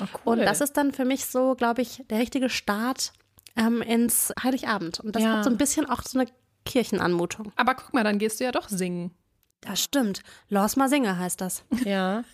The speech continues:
Speaker 1: Okay,
Speaker 3: Mhm.
Speaker 1: ich
Speaker 3: Finde
Speaker 1: bin
Speaker 3: ich nicht
Speaker 1: gespannt auf
Speaker 3: schlecht.
Speaker 1: dein Video.
Speaker 2: Ja, es wird kommen.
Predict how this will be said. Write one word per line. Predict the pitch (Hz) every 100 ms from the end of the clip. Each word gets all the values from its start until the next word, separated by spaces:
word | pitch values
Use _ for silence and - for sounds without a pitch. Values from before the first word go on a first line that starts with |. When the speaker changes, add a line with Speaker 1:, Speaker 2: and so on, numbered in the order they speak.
| _ _ -
Speaker 1:
Okay, | 202 294 233 185
Speaker 3:
Mhm. | 262 220
Speaker 1:
ich | 190
Speaker 3:
Finde | 214 214
Speaker 1:
bin | 208
Speaker 3:
ich |
nicht | 196
Speaker 1:
gespannt | 214
auf | 226
Speaker 3:
schlecht. | 214
Speaker 1:
dein | 190
Video. | 185 170 170 -
Speaker 2:
Ja, | 196
es | 202 165 -
wird | 214 -
kommen. | 233 190